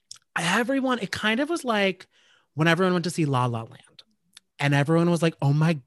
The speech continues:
God, this movie changes lives. Like, it's jazz, it's everything." And I'm, like, sitting there, I'm like, "Who can sing in this?" Like, just not getting it, not enjoying it. And a little bit of it, I feel like, was 'cause everyone was liking it. I was like, "Ugh, I don't really know what this is about."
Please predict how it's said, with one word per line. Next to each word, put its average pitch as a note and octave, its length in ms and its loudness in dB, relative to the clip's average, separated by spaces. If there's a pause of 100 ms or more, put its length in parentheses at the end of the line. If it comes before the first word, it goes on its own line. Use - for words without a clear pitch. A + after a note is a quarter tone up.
God, G#3+ 440 0 (760)
this C#3 400 2
movie D4 320 0
changes G#3 440 0
lives. F3 460 2
Like, E3 160 2
it's B2+ 180 -2
jazz, F3 500 2
it's C#3 120 -2
everything." E3 440 2
And D#3+ 80 2
I'm, D#3 80 2
like, D3+ 160 0 (280)
sitting E3 400 0
there, D#3 180 4
I'm D3+ 160 2
like, D3 180 0
"Who D#3+ 180 4
can F#3+ 180 -2
sing D#3 240 0
in B2+ 100 0
this?" A#2+ 280 -4 (280)
Like, D3 100 0
just C#3 180 0
not D3 300 2
getting C#3+ 280 2
it, C#3 140 0
not C#3 260 2
enjoying C3 460 0
it. B2+ 200 -2 (380)
And E3 100 0
a F3 40 2
little G3 240 2
bit A#3 120 4
of E3+ 140 4
it, E3 60 2
I D#3+ 60 4
feel D3+ 140 -2
like, C#3+ 100 0
was C#3+ 100 -2
'cause C#3 120 -6
everyone C#3 260 0
was B2 140 -4
liking C3 280 0
it. C#3+ 40 0
I C#3+ 40 0
was B2+ 60 -4
like, C#3 120 -8 (400)
"Ugh, D3 320 0
I D#3+ 40 -2
don't D3 120 2
really B2+ 140 2
know A#2+ 80 2
what A#2 80 -4
this A2 120 -6
is A2 60 -6
about." A#2+ 220 -2